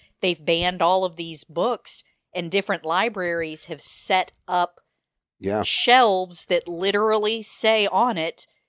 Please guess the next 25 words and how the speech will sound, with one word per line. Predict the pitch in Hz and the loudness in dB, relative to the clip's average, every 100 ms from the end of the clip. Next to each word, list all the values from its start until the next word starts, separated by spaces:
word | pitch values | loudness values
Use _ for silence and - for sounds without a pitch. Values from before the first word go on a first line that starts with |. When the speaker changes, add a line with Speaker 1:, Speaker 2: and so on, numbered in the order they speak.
| _ | _
Speaker 1:
"These | 156 185 208 | -8 -6 -4
are | 202 190 | -4 -2
the | 175 | -2
banned | 165 175 180 180 165 147 | 0 0 -2 -4 -8 -2
books," | 185 233 196 - - - _ | 4 4 4 -2 -12 -12 _
Speaker 2:
Mm-hmm. | - 185 - | -12 -6 0
Speaker 1:
and | 190 180 175 170 _ - | 2 0 -4 -16 _ -14
people | - 226 247 220 | -6 -2 0 0
are | 190 | 0
checking | - 220 196 208 | -2 -2 -2 -6
them | 202 190 | -6 -2
out | 247 - | -2 0
left | 190 - | -4 -4
and | 185 | -6
right. | 202 208 | -2 -2
And | 175 | -4
these | 269 214 | -4 -4
are | |
books | 165 196 - - | -2 -4 -4 -10
that | 175 | -12
people | - 233 233 220 208 - _ _ _ - | -10 -8 -2 -2 -2 -8 _ _ _ -4
would | 208 220 | 2 2
have | - - | 2 0
overlooked | 226 214 214 196 196 220 233 | 0 2 -2 -2 -2 -2 -2
Speaker 2:
Yeah. | 180 | 0